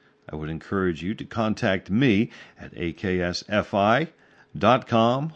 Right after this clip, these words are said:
or email me at safeshooter at A K S F I dot com by email. And, uh, we can schedule a private or semi-private, uh,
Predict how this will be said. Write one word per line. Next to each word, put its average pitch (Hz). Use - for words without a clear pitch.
or 82
email 90
me 113
at 71
safeshooter 104
at 82
A 90
K 90
S -
F -
I 113
dot 101
com 117
by -
email. 120
And, 95
uh, 98
we 117
can 107
schedule 120
a 87
private 107
or 98
semi-private, 104
uh, 90